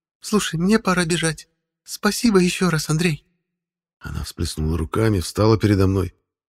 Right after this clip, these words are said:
Speaker 2: Протянул ей футляр, думая об услышанном, о том, что именно мог внушить моей соседке Егор. Ведь не просто так мясо доставили к двери и заставили шевелиться.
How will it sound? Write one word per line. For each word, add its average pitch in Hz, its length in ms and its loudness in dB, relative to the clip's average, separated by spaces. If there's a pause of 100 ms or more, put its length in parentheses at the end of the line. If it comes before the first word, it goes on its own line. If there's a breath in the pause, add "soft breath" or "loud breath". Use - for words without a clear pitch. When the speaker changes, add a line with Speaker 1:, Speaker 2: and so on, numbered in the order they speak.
(180)
Speaker 2:
Протянул 82 460 -2
ей 82 100 2
футляр, 85 440 0
думая 98 320 0
об 92 80 0
услышанном, 95 540 -4 (360)
о - 140 -12
том, 92 200 -2
что - 400 -4
именно 90 420 2
мог 80 240 -2
внушить 87 420 -2
моей 82 220 2
соседке 80 500 -2
Егор. 85 420 0 (920)
Ведь 78 200 -6
не 98 100 0
просто 98 360 0
так 101 260 2
мясо 95 360 2
доставили 87 480 2
к 80 60 -2
двери 92 300 4
и 87 60 2
заставили 85 460 0
шевелиться. 92 600 0